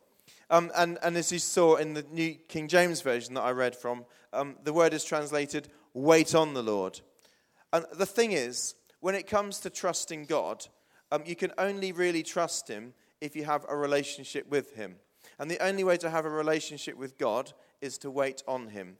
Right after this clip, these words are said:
to spend time in his presence, to spend time in his word, to pray, to talk to God, to listen to God. Okay? So when it comes to trusting in God, um, the word "wait on the Lord," it, it speaks of this, not, um, a kind of, like,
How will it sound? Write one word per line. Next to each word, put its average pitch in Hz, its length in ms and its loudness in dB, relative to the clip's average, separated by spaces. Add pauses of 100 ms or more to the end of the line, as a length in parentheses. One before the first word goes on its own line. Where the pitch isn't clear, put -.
(220)
to 147 100 -10
spend 156 380 -2
time 156 300 -4
in 131 80 -8
his 131 160 -6
presence, 110 520 -6
to - 100 -16
spend 135 340 -6
time 139 300 -4
in 127 80 -10
his 120 220 -10
word, 117 400 -2 (260)
to - 80 -16
pray, 175 460 -6 (160)
to 156 80 -16
talk - 320 0
to 135 100 -12
God, 107 260 -4 (260)
to 151 100 -6
listen 147 380 -6
to 110 120 -20
God. 92 260 -8 (320)
Okay? 160 400 -4 (220)
So 175 380 2 (380)
when 196 140 2
it 196 140 -2
comes 202 400 0
to 190 100 -6
trusting 180 600 -2
in 165 160 -6
God, 127 440 0 (380)
um, 156 300 0 (160)
the 165 80 -4
word 170 380 2 (120)
"wait 170 460 0
on 147 140 -4
the 131 60 -6
Lord," 120 220 -2
it, - 160 -2
it - 140 -4
speaks - 500 -2
of 165 100 -8
this, 160 300 -4 (460)
not, - 520 -4
um, 170 240 -2
a 160 80 -8
kind 170 420 -2
of, 156 120 -4
like, 160 400 -2